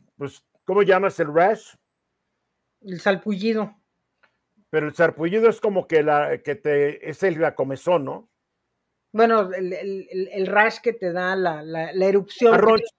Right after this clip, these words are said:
Speaker 2: te
Speaker 1: las ronchas, las ronchas, ¿no?
Speaker 2: No,
Speaker 1: Las
Speaker 2: son, es una
Speaker 1: ronchas,
Speaker 2: erupción.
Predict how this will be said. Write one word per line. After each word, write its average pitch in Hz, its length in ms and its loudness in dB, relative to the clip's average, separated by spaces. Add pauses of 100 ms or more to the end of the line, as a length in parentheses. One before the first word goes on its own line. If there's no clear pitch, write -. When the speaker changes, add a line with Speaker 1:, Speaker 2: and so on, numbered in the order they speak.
Speaker 2:
te 180 60 -2
Speaker 1:
las 180 120 4
ronchas, 202 560 4
las 156 140 2
ronchas, 165 440 -2
¿no? 185 260 -10 (760)
Speaker 2:
No, 208 180 2
Speaker 1:
Las 175 40 0
Speaker 2:
son, 160 80 6
es 226 280 6
una 220 100 4
Speaker 1:
ronchas, 269 40 2
Speaker 2:
erupción. 202 520 0